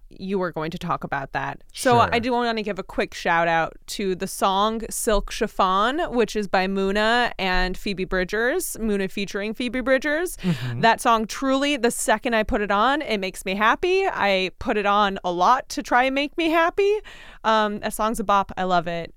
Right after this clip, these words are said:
Speaker 1: Uh, the music video is an absolute joy and features previous guest complainer slash friend, Fran Tirado. Shout out to Fran.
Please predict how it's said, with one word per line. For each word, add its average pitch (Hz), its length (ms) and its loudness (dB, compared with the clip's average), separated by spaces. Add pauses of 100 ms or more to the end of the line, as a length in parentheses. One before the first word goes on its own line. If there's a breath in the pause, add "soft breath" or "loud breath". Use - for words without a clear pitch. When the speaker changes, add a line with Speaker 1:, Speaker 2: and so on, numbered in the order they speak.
(120)
Speaker 1:
Uh, 175 240 0
the 180 80 -6
music 190 260 -4
video 190 180 -4
is 180 100 -6
an 180 60 -10
absolute 180 420 -6
joy 220 180 4
and 339 260 0
features 370 760 -2
previous 262 420 -4
guest 247 240 -4
complainer 240 400 -6
slash 233 340 -6
friend, 262 580 -6
Fran 254 300 -10
Tirado. 262 720 -6
Shout 220 240 -8
out 214 120 -6
to - 60 -20
Fran. 220 440 -12